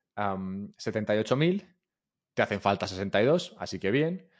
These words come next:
El tercer año te hacen falta noventa y cuatro y tú tienes para poder pedir, para poder pedir ciento veintiocho, o sea que te sale bien. Y te sigue saliendo bien todos los años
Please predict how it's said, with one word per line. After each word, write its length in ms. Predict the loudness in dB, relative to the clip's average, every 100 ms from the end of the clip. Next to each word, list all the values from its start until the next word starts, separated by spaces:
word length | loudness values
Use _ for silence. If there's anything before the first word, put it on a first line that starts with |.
| _ _
El 180 | -2 0
tercer 280 | 0 2 2
año 200 | 2 0
te 60 |
hacen 160 | -2 -2
falta 260 | -2 -2
noventa 300 | -4 -4 -4
y 40 | 0
cuatro 600 | 2 2 2 -4 -6 -16
y 100 | -12
tú 140 | -10
tienes 240 | -6 -6 -4
para 240 | -4 -2
poder 200 | -4 -4
pedir, 260 | -4 -6 -6
para 220 | -6 -6
poder 220 | -4 -6 -4
pedir 200 | -6 -6
ciento 260 | -8 -6
veintiocho, 640 | -6 0 0 0 -2 -4 -8
o 40 |
sea 120 | -14
que 80 | -14
te 80 | -10
sale 180 | -4 -2
bien. 280 | 0 -2 -8 _ _ _ _ -10
Y 100 | -8
te 100 | -2
sigue 180 | 0
saliendo 380 | 4 6 6 4
bien 400 | 6 4 2 -4 0
todos 260 | 2 4 2
los 160 | 2
años 500 | 2 0 -2 -6 -16